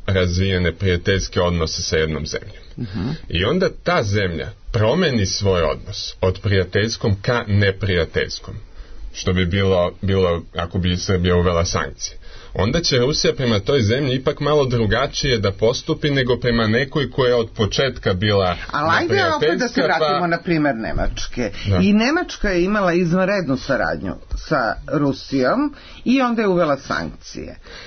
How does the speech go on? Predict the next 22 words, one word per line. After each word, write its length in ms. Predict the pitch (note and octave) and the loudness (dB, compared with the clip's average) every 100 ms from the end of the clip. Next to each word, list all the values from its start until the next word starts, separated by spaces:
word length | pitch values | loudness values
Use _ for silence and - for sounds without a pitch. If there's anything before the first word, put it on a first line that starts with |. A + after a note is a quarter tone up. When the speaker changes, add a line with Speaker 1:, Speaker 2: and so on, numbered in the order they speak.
| - - | -8 -2
Speaker 1:
Da, 60 | C#3 | 2
ali 220 | D#3+ C#3+ | 2 2
te 120 | F3+ | -2
sankcije 340 | F3 E3+ F#3+ F#3+ | 0 0 0 0
Speaker 2:
Pa 100 | G#3+ | 0
ne 220 | A3+ C4 | 2 0
sjećam 380 | D#4 F4 E4 D4 | 0 0 2 2
se 180 | C#4 B3 | 2 0
da, 220 | A#3 G#3+ | 2 0
da 180 | F3+ G#3+ | -2 -4
se 160 | - G#3+ | 0 0
baš 280 | A3+ G#3+ | 0 -2
nešto 420 | G3+ F#3+ G3+ - G2+ | -4 -2 -2 -2 0
Speaker 1:
To 240 | F3+ D#3 | 2 2
Speaker 2:
razvija 500 | F3+ F#3 F3 A3 G3 | 2 0 0 0 2
di-, 160 | E3 F3 | 0 2
e, 240 | D#3 E3 | 4 4
diskurs 420 | D#3+ F3 - F3 - F3 D#3 | 2 0 0 -4 -2 0 2
neprijateljstva 840 | D#3 D#3+ D#3 D#3 D3 C3+ B2+ A#2+ | 4 2 2 -2 2 0 0 -2
prema 220 | A2 A2 G2 | -2 -2 2
Speaker 1:
To, 60 | |
to 80 | D#3 | 0